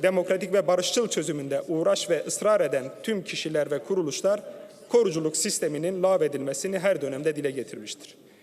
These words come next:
Koruculuk her daim iktidarların güvenlikçi ve şiddete dayalı yüzünün birer aparatı olmuştur. Değerli milletvekilleri, tarihsel süreçlerde Türkiye ile birlikte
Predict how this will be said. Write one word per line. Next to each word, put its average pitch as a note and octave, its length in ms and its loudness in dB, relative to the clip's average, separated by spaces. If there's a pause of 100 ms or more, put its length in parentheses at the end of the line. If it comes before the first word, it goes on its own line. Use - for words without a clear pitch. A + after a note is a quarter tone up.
(240)
Koruculuk G#3 580 2
her G#3 220 2
daim E3+ 260 2
iktidarların D#3+ 680 -2
güvenlikçi F#3 680 -4 (140)
ve F#3+ 220 0
şiddete E3+ 480 -4
dayalı D3+ 360 0
yüzünün F3 460 -4
birer D#3 240 0 (280)
aparatı C#3+ 400 -2
olmuştur. A#2 440 -8 (760)
Değerli G3+ 460 6 (160)
milletvekilleri, D#3 800 -2 (360)
tarihsel F#3+ 520 2 (160)
süreçlerde E3+ 680 -2
Türkiye F#3 400 -4
ile D#3 180 0
birlikte E3+ 520 0